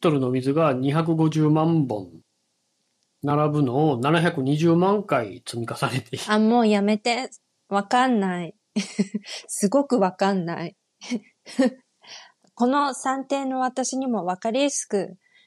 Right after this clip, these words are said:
Speaker 2: なんか他にわかりやすい数値に直してください。ということで、ケンが直してくれました。<laughs> これ皆さんがわかりやすいようにということで、この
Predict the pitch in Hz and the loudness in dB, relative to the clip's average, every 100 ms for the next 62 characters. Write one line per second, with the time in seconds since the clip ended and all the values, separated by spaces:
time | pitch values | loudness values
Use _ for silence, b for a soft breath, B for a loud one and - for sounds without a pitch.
0 | b - 220 262 185 151 175 233 233 240 | b -4 -2 0 -2 -2 -4 0 0 0
1 | 226 156 185 233 254 262 262 277 - _ | -2 -4 -4 -2 0 -2 -2 -4 -4 _
2 | _ _ - - 247 - 180 160 165 226 | _ _ -8 0 0 0 -4 -4 0 0
3 | 262 240 202 180 156 175 165 185 _ _ | 0 -2 -2 -2 -2 -6 -10 -10 _ _
4 | _ _ - 233 220 220 214 170 - - | _ _ -2 -2 0 0 0 -2 -6 -4
5 | 208 185 151 151 165 196 - 185 185 - | -2 -2 -4 -6 -8 -10 -4 -4 -2 -2
6 | - - 175 - _ 208 240 - 214 - | -2 -2 -6 -6 _ -4 -4 -4 -6 -6
7 | - _ _ _ _ _ - - - - | -12 _ _ _ _ _ -2 -2 -4 -10
8 | - - - 220 220 302 269 196 165 156 | -20 -4 2 4 6 4 2 0 0 0
9 | 165 196 202 208 226 214 170 151 180 175 | 2 4 4 4 4 2 2 0 -2 -2
10 | 147 156 160 175 160 156 202 190 | -2 -2 -4 -4 -2 -2 0 -2